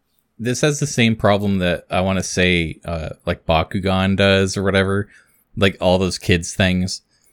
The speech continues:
A lot of times, it'll get to the point where there's adults involved, but the kids with the better trading cards are winning.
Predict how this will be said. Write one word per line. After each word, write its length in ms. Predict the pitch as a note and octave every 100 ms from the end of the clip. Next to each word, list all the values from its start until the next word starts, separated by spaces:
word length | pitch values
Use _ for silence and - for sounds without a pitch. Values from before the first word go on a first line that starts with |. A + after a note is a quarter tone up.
| _ _ _ _ _
A 100 | B2+
lot 260 | B2 A#2 C3+
of 80 | D#3+
times, 520 | - F#3+ E3 D3 C3+
it'll 220 | B2 B2
get 220 | A2+ A#2+
to 80 | -
the 80 | C3+
point 440 | A#2+ - A2+ G#2+ F2
where 140 | G#2+
there's 280 | G2+ G#2+ G#2
adults 720 | G2+ G2 E2+ F2 F2 G2 -
involved, 640 | A2+ A2 A2+ A#2+ B2 B2 - - -
but 180 | - A2
the 80 | -
kids 600 | - - G2 G2 G#2 - -
with 160 | G#2+ -
the 80 |
better 300 | F2+ F2+ F2
trading 380 | F2+ - E2+ F#2
cards 380 | F2+ F#2+ G2 F#2
are 100 | E2+
winning. 440 | E2+ E2+ F#2+ G#2